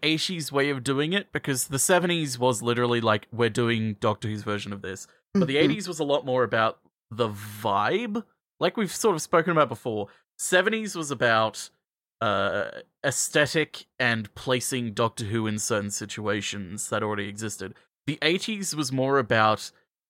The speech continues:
Speaker 1: aesthetic, and it was more about the vibe of, like, "Okay, we want a Norse-like story. We don't want a, an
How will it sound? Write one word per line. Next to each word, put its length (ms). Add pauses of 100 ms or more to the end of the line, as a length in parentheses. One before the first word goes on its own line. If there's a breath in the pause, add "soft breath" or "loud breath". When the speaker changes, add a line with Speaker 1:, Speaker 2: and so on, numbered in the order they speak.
(320)
Speaker 1:
aesthetic, 760
and 100
it 40
was 140
more 180
about 380
the 100
vibe 720
of, 300
like, 340
"Okay, 440 (300 loud breath)
we 140
want 400
a 100
Norse-like 1120
story. 540
We 120
don't 240
want 180
a, 240
an 160